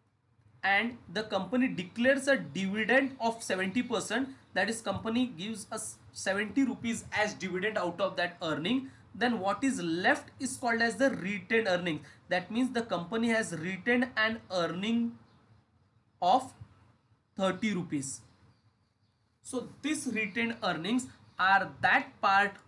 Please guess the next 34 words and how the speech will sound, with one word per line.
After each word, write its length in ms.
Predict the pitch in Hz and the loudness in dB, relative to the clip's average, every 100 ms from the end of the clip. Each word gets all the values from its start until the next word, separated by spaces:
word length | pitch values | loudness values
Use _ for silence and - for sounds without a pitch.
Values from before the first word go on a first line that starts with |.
| - | 2
of 240 | 190 185 - 190 | 4 4 0 -2
earnings 500 | 170 165 196 285 - - - | 0 2 2 2 0 -12 -8
which 200 | 196 220 | -6 -4
is 180 | 208 | -6
not 380 | 160 160 233 226 | -6 -2 0 0
distributed 560 | 196 - 226 190 190 220 | -2 -6 -6 -6 -4 -2
as 160 | 233 | -2
dividend. 420 | 165 165 151 127 104 - _ _ _ _ _ - _ | -4 -4 -2 -4 -8 -16 _ _ _ _ _ -20 _
So 200 | - 214 | -4 -2
here, 380 | 175 190 170 240 - - - - - - - | 0 0 0 -2 -8 -20 -20 -20 -20 -20 -8
what 240 | 175 277 240 | 2 2 2
the 100 | 294 | -4
equity 380 | 202 180 269 320 | -6 -4 -2 -2
shareholders 600 | 269 262 226 196 190 202 | 0 0 0 0 0 -2
will 120 | 175 | -4
be 100 | 170 | -2
expecting, 640 | 170 - - 170 - 214 262 - | -2 -4 -6 -6 -4 -2 -2 -4
since 440 | - - 285 311 - - - | -12 0 2 2 -2 -14 -8
the 120 | 214 | -4
company 420 | 214 190 - 220 | -2 -2 -2 -4
has 180 | 208 202 | -4 -4
kept 360 | - 214 175 139 | -4 -4 -4 -2
their 220 | 175 285 | 2 2
thirty 360 | 302 240 226 214 | 2 0 0 -4
rupees, 440 | 170 170 233 262 - - | -4 -2 -2 -2 -10 -6
the 120 | 185 202 | -6 -4
equity 320 | 185 185 269 | -6 0 0
shareholder 600 | 262 247 202 202 214 233 190 | 2 -2 -2 -2 -2 -4 -4
will 160 | 208 | -6
be 100 | 196 240 | -6 -8
expecting 540 | 170 - 233 220 226 | -8 -6 -6 -4 -4
the 100 | 226 | -4
same 560 | 247 - - 254 320 320 | -4 -6 -2 0 2 2
rate 420 | 202 170 208 262 | 2 2 0 -2